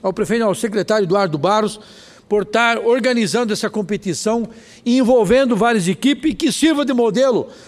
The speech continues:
para demais prefeitos de cidade vizinha, para que estimule o futebol na regi-, na redondeza, na região, para que a gente possa ter mais uma integração, especialmente em ano de Copa do Mundo. Mas, além disso tudo, senhor presidente, senhoras e senhores senadores,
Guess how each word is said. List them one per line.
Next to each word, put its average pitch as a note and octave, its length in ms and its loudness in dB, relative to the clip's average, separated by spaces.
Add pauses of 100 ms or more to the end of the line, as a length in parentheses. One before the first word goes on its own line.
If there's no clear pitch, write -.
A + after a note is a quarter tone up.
(140)
para B3 80 0
demais B3+ 440 0
prefeitos B3 540 0
de F#3+ 100 -4
cidade G#3 440 -2
vizinha, F3+ 520 0 (360)
para A#3+ 120 -2
que C#4 120 0
estimule C#4 600 2
o G#3 60 2
futebol G3 720 -2 (260)
na G3 140 -2
regi-, F#3+ 340 -2
na F#3 140 -4
redondeza, F#3+ 640 0
na G#3 120 -2
região, F3+ 520 0 (340)
para G#3+ 100 0
que A#3 120 -2
a - 20 4
gente A3+ 240 0
possa A#3+ 340 0
ter A3 160 -2
mais A3+ 360 2
uma A3+ 120 2
integração, A3 760 -2 (200)
especialmente A3 800 -2
em F#3 60 0
ano G#3 180 0
de F#3 100 -6
Copa F#3 280 -4
do D#3+ 100 -4
Mundo. C3+ 240 -8 (500)
Mas, A3 220 0
além A3+ 220 2
disso G3 280 -2
tudo, A#3 220 -4
senhor G3+ 120 -4
presidente, F#3 580 -4 (440)
senhoras G#3+ 300 0
e - 20 -8
senhores G#3+ 200 0
senadores, G3+ 640 2